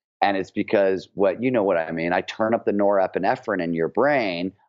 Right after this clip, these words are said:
I make you more fearful, more anxious. Your brain goes, "Oh, problem. I want simple solutions. What, what worked back when I was five? Okay, let's go for that."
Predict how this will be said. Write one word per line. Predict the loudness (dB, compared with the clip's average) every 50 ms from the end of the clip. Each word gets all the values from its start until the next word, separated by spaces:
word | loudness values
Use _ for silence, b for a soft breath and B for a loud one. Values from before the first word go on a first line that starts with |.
| -4
I | -2 -2 0
make | 2 2 0 0 -2 -2
you | -4 -2
more | 0 0 0 0
fearful, | -2 -2 0 0 0 0 0 -2 -2 -2
more | 0 0 0 0 -2 -2 -2
anxious. | 0 0 0 -2 -2 -2 0 0 0 -2 -6 -12 _ _ _ _ -2
Your | -2 0
brain | 0 0 0 0 0 -4 -6 -8 _ _ _ _ 0
goes, | 0 0 0 2 2
"Oh, | 2 2 2 0
problem. | -2 -2 -2 0 0 0 -2 -6 -10 -10 -6 -4
I | -2
want | 0 0 -2 -4 -6
simple | -12 -14 -6 -2 -2 -2 -2 -2 -8 -8
solutions. | -6 -4 -2 0 2 0 0 -2 -6 -10 -10 -12 _ _ _ _ _ _ _ -4
What, | 0 0 0 0 -2 -6 -14 _ _ _
what | 0 0 0 2 2
worked | 0 0 -2 -2 -2
back | 0 0 0 0 -2
when | -2
I | 0 -2
was | -2 -4 -8 -8 _ 0
five? | 0 2 2 0 -2 -6 -12 -16 -10 -2 0 0
Okay, | 0 0 0 -6 -4 -4 -6 -6 -4
let's | -4 -6 -2 0
go | 2 2 2
for | 2 -2 -6 -6
that." | -4 -4 -4 -6 -8